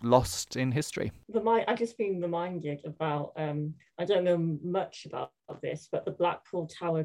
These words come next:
Speaker 2: Dungeon have started this kind of petition to pardon the Pendle witches. And it literally just made me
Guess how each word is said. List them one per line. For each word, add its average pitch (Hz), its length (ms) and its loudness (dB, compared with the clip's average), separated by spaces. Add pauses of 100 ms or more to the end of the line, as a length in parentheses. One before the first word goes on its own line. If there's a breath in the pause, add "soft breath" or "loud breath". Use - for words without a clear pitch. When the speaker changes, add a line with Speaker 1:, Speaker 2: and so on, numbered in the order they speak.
Speaker 2:
Dungeon 160 500 -2 (440)
have 160 360 -2 (520)
started - 580 -2
this 170 240 -4
kind 180 260 -4
of 160 220 -6
petition 160 720 -6 (440)
to 160 260 -2
pardon 180 500 0
the 170 80 0
Pendle 185 460 -4
witches. 208 640 -4
And 170 240 2
it 180 140 0
literally 165 320 0
just 170 180 -2
made 175 180 6
me 160 220 0